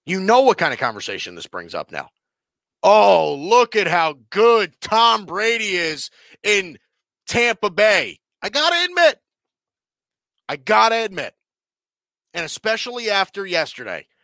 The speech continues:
Tom Brady was outstanding yesterday. Threw four touchdowns, three hundred sixty something yards. Tom Brady was outstanding yesterday. I gotta give him credit, man. I, I, listen,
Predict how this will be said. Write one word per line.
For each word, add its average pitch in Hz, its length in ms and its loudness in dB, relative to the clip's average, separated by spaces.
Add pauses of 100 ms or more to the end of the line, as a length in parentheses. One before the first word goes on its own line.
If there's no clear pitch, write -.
(160)
Tom 226 320 2
Brady 208 260 0
was 165 180 -8
outstanding 139 840 -4
yesterday. 82 500 -14 (720)
Threw 190 240 -4
four 190 280 0
touchdowns, 180 1040 0 (640)
three 185 220 -2
hundred 190 300 -4
sixty 190 360 -4
something 185 340 -4
yards. 180 720 0 (1700)
Tom 233 240 2
Brady 220 180 2
was 175 160 -4
outstanding 135 720 -4
yesterday. 78 480 -12 (1400)
I 147 120 -2
gotta 196 220 2
give 220 140 2
him 233 80 -8
credit, 220 300 2
man. 160 240 -4 (180)
I, 165 80 -4
I, 185 220 0
listen, 202 360 0